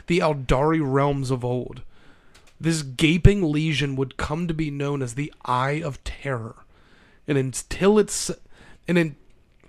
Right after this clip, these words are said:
and until its size and horrors were surpassed by the Great Rift,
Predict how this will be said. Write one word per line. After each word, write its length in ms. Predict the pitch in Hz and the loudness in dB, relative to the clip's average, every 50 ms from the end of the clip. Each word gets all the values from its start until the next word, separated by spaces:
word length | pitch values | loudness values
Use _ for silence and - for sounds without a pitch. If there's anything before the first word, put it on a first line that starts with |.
| - _ _ _ - - | -20 _ _ _ -16 -6
and 100 | - 160 | -2 -2
until 580 | 151 135 - - - - - - 202 214 226 220 | -2 -2 -4 -10 -8 -4 2 4 4 6 6 6
its 200 | 190 180 160 - | 4 2 2 2
size 520 | - - - 180 165 175 190 202 214 175 | -2 0 2 2 4 4 6 4 4 4
and 100 | 196 185 160 | 2 -2 0
horrors 440 | - - 196 196 185 160 147 135 | 2 6 8 8 8 8 6 4
were 140 | 135 143 135 | 2 0 0
surpassed 540 | - - 151 135 - - 151 147 147 135 - | 2 0 -2 0 2 2 0 0 -2 -2 -2
by 100 | - 143 | -4 -2
the 120 | 135 131 | -2 -4
Great 360 | 123 - - 139 160 165 - - | -4 -2 -2 -2 -2 -2 -4 0
Rift, 520 | 147 180 202 185 147 139 - - - - | 4 6 6 6 6 4 0 -8 -16 -18